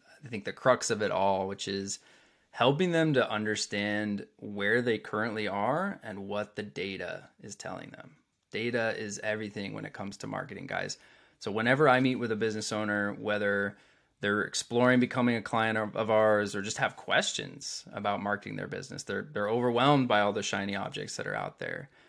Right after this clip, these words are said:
My goal is to uncover where they are now and where they wanna go,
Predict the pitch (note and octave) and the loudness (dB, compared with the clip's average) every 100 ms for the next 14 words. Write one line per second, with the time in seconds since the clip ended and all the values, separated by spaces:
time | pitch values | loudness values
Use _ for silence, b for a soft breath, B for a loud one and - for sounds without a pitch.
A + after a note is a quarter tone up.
0 | b b - G2+ B2 C#3 B2 A2+ - G#2+ | b b -2 2 6 6 6 4 0 -4
1 | G#2 G2+ G2 G2+ G2 F#2+ - _ - G#2 | -4 -4 -2 0 0 -2 -6 _ -14 -4
2 | G2+ A2+ A2+ G#2+ G2+ G2 A#2+ G#3 B3 A#3+ | 2 2 4 2 2 0 0 0 0 -4
3 | - - G2+ G2+ D3 A2 G#2+ G2+ G2 - | -8 -8 -6 2 4 4 2 0 -4 -2
4 | F#2+ D3+ A3+ | 0 0 -4